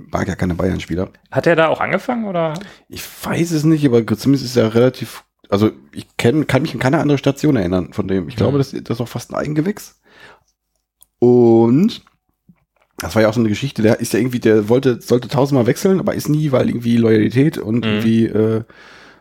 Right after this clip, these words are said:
Speaker 1: Bayern Superverein, was dazu geführt hat, dass sie ihn am Ende irgendwie haben fallen lassen. <laughs> Und er dann irgendwie, äh, ich glaub, auch lange auf der Bank saß und dann hinter zu dem Top-Verein,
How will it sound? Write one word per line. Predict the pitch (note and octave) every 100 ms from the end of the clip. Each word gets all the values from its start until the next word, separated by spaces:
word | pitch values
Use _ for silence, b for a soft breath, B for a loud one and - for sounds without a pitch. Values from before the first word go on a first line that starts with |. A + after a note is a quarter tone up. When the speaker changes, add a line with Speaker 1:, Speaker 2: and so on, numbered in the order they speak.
| B
Speaker 1:
Bayern | F#2+ G#2+ A#2+
Superverein, | C#3+ D#3 C#3 A#2+ D#3+ F3 C#3+
was | A2+ -
dazu | A#2
geführt | B2 B2+ C3+
hat, | C3
dass | B2 -
sie |
ihn | A2+
am | G#2+
Ende | G#2 A2+
irgendwie | G2+ G#2+
haben | G#2
fallen | G2+ G#2+ C3
lassen. | D#3+ D#3+ A3 -
<laughs> | A2 - - - C6+ C6 C6 C6+ B5 _ _ B G3+ G3 -
Und | B2 G2+
er | A#2
dann | A#2+ A#2+
irgendwie, | A#2+ A#2+ A#2+ B2 F#2+
äh, | - C2+ C#2 E2 E2+ F#2 - D2 D#2 C#2+ C#2+ - - -
ich |
glaub, | - -
auch | F#2+
lange | G2+ A2+ D3
auf | -
der |
Bank | A2 C#3 G3
saß | F3+ E3 E3
und | -
dann | B2
hinter | B2 C3+ A#2+
zu | A#2
dem | G#2+
Top-Verein, | - - A#2 E2+ A2 A2+ A2+ G2+ D2+